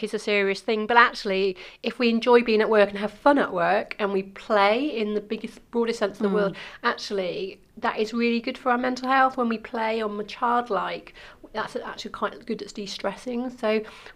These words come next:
Speaker 1: yes, we need to be serious at times, but actually there's plenty of opportunity to have fun and enjoy being at work.
Speaker 2: And what do you think are the most common pitfalls that people fall into?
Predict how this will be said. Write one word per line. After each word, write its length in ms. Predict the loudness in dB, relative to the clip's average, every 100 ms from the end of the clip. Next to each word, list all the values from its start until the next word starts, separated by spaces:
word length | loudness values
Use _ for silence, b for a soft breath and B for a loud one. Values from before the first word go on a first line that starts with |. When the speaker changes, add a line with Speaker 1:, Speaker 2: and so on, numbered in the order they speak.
| -20 -20 -20 _ -4
Speaker 1:
yes, 260 | -4 -2
we 80 | -4
need 140 | -4
to 40 | -2
be 140 | -4
serious 400 | 0 0 2 0
at 80 | -6
times, 500 | -4 -2 -2 -6 -10
but 240 | -10 -6
actually 320 | -4 -6 -6 -4
there's 220 | -4 -4 -18 -12
plenty 380 | -4 -4 -2 -4
of 140 | -6
opportunity 580 | -8 -4 -4 -2 -6 -10
to 220 | -6 -6
have 220 | -4 -10
fun 380 | -6 -2 0 2
and 120 | 2
enjoy 600 | 0 -2 2 4 4 2 -6 -16 -20 _ _
being 220 | -6 -6
at 140 | -8 -6
work. 420 | -8 -8 -14 -20 B B -2
Speaker 2:
And 260 | 0 2
what 140 | 2 0
do 80 | -4
you 40 |
think 300 | -4 -4 -4
are 60 | -4
the 80 |
most 260 | -4 -4 -6
common 300 | -4 -2 -4
pitfalls 480 | -4 -8 -6 -6 -4
that 100 | -8
people 300 | -10 -10 -10
fall 240 | -10 -8
into? 400 | -8 -10 -12 -14